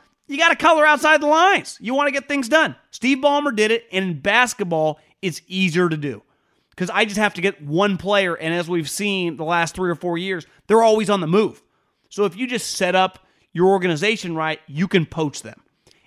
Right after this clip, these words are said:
In football, it's much more difficult. One, if you don't land a star quarterback in the draft, other teams don't ever get rid of those guys. It just doesn't happen. Aaron Rodgers,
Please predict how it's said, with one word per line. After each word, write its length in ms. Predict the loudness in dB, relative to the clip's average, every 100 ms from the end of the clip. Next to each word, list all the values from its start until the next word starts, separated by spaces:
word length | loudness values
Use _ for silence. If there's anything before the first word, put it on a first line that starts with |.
| _
In 160 | -6 -6
football, 560 | -6 -8 -4 0 0 0
it's 200 | -8 -4
much 360 | 2 2 2
more 200 | 0 -2
difficult. 400 | -4 -10 -18 -20 _ _ _ _
One, 580 | -10 2 4 4 0 -6 _ _ _ -6
if 140 | -2
you 100 | -2
don't 340 | 6 4 4
land 280 | -4 -4 -6
a 40 | -4
star 260 | 0 -2
quarterback 480 | 0 0 2 0 0
in 100 | -4
the 60 | -2
draft, 400 | -2 0 -2 _ _ _ _ 2
other 240 | 2 2
teams 480 | 0 0 0 -2 -8 _ _
don't 240 | 2 4 4
ever 160 | 2
get 140 | -2 -4
rid 160 | -6
of 60 | -10
those 180 | -12 -16
guys. 340 | -18 -18 -20 _ _ _ _ _ _ _ _ _
It 140 | -10
just 160 | -8 0
doesn't 280 | 0 2 2
happen. 340 | 2 2 -6 _ _ _ _ _
Aaron 240 | -2 0 2
Rodgers, 520 | 2 2 0 -6